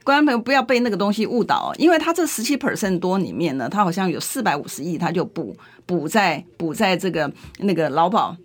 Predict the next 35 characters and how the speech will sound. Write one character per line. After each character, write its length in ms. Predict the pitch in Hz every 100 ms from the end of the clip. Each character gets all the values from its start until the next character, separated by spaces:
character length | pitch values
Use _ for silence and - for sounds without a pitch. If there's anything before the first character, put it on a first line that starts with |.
| - - _
里 100 | 170
面， 260 | 156 175 143
因 80 | 233
为 60 |
他 140 | 226 226
就 100 | 208
讲 180 | 160
说， 160 | 131 185
因 120 | 208
为 100 | 208
要 100 | 196
破 260 | 175 - 202
产 260 | 175 80 110
啊 160 | 135 147
等 220 | 160 185
等 160 | 180
的 80 | 139
情 200 | - 139
况 240 | 170 170 156
之 160 | 170
下， 200 | 180 151
所 160 | - 202
以 60 |
劳 140 | 175 175
保 160 | 196
部 180 | 135 196
分 220 | 175 180
呢， 120 | 156 143
他 160 | 175 -
挹 180 | 254
注 220 | 190 226 180
了 100 | 151
他 140 | 175
四 200 | 175 202
百 240 | 131 104